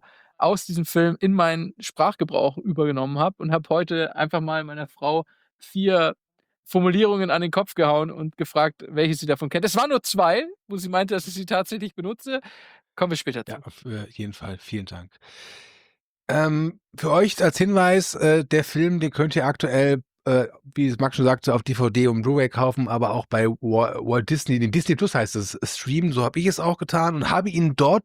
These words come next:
Speaker 2: das erste Mal tatsächlich in der O V gesehen, sonst immer nur auf Deutsch gesehen. Jetzt auf der O V und ich muss sagen,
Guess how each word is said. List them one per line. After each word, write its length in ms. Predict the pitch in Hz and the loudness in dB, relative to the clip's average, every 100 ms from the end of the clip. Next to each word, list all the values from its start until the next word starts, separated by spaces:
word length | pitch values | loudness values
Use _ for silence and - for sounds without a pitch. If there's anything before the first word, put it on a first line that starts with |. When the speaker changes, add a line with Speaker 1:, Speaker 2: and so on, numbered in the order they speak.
| _ | _
Speaker 2:
das 200 | 156 143 | -4 -2
erste 480 | - 131 208 - 214 | -2 0 0 0 0
Mal 580 | 175 143 170 214 233 202 - - | 2 4 4 4 2 -2 -16 -6
tatsächlich 460 | 156 151 180 180 170 | -2 0 0 -2 -2
in 120 | 170 | 0
der 160 | 165 | 0
O 60 | 160 | -2
V 280 | - 143 196 | 0 0 2
gesehen, 380 | 214 208 240 294 _ | 0 0 -2 -4 _
sonst 220 | 147 151 | -6 -4
immer 160 | 175 175 | -2 0
nur 100 | 170 | 0
auf 80 | - | 0
Deutsch 280 | 147 170 - | 0 -2 -2
gesehen. 420 | 190 202 262 254 - - - - - - | -2 -2 -4 -8 -14 -14 -12 -14 -12 -2
Jetzt 140 | 147 | 0
auf 80 | 160 | 2
der 160 | 165 147 | 4 2
O 20 | |
V 320 | - 156 175 | 2 2 2
und 280 | - 160 165 | 2 -2 -2
ich 140 | - | -2
muss 180 | 175 202 | 0 2
sagen, 500 | 170 151 185 247 277 | 2 4 2 0 -6